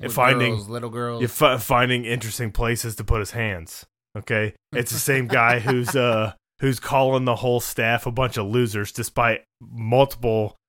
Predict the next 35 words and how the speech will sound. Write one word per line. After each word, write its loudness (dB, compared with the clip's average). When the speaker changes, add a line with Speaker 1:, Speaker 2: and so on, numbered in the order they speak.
Speaker 2:
members 2
of -2
that -2
staff 0
having 0
Super -4
Bowl -2
rings -6
as -6
assistants, -10
and 0
him 4
not 2
having 0
any 4
Super -2
Bowl -4
rings. -16
Um, 0
you, -6
I, 2
I 2
don't -2
know. -4
And 2
then 4
the, 4
Speaker 1:
Yeah, -4
Speaker 2:
the, 4
Speaker 1:
that 6
Speaker 2:
that -14
story 4
about 2
the 0
kicker -2